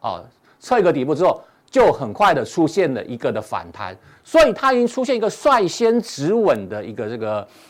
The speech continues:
止稳的一个走势。那你说它要反弹到哪里呢？啊，大家也不用寄望太高啊，不用寄望太高。我认为啊，我认为大概在这个月线附近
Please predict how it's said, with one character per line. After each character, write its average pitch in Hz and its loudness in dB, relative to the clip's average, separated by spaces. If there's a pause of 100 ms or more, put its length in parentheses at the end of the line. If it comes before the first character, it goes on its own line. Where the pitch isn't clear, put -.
(200)
止 165 0
稳 226 4
的 127 -2
一 131 -2
个 139 0
走 101 -4
势。 131 -4 (380)
那 330 4
你 254 6
说 302 4
它 294 -2
要 294 6
反 131 0
弹 143 -6
到 285 6
哪 190 2
里 196 0
呢？ 131 -2 (100)
啊， 107 -6
大 214 -2
家 247 0
也 180 0
不 - -10
用 226 2
寄 240 -4
望 226 2
太 208 -2
高 185 -2 (200)
啊， 107 -10
不 202 -4
用 214 2
寄 202 -6
望 190 0
太 170 -2
高。 170 0 (320)
我 170 4
认 285 6
为 156 2 (220)
啊， 143 2
我 127 0
认 247 4
为 156 0 (320)
大 285 2
概 254 0
在 214 2
这 202 2
个 156 2
月 254 2
线 220 2
附 196 0
近 165 -4